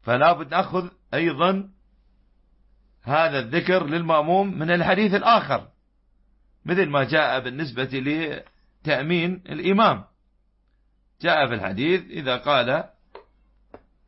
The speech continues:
إذا أمن الإمام فأمنوا، فإن من وافق تأمينه تأمين الإمام غفر له،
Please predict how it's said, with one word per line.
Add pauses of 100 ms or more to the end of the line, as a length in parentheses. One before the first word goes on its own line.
(140)
إذا
أمن
الإمام
فأمنوا، (3000)
فإن
من
وافق
تأمينه (520)
تأمين
الإمام
غفر
له،